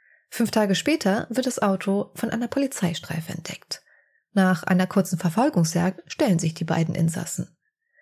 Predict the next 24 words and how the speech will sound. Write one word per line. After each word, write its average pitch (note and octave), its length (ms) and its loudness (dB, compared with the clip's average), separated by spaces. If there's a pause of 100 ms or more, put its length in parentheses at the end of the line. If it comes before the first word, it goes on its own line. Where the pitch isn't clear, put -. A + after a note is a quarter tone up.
(440)
Die B3+ 80 0
Krankenpflegeschülerin C4 1120 0
kann C#4+ 160 0
die C#4 80 2
beiden A#3+ 280 0
Festgenommenen G#3+ 720 2
schließlich G3 460 0
als F3+ 100 -4
ihre F#3 180 2
Vergewaltiger G3+ 680 0
identifizieren. - 960 -8 (880)
Nachdem C#4+ 300 2
er C#4+ 80 4
seinen B3+ 200 2
Fall A3 220 2
mit G#3+ 200 0
Robert F#3+ 260 4
Lee F#3 80 6
besprochen E3+ 560 2
hat, F3 220 2
fragt - 420 -2
Henry B3 240 2
Brisbane A#3 420 -2
ihn, G#3 320 2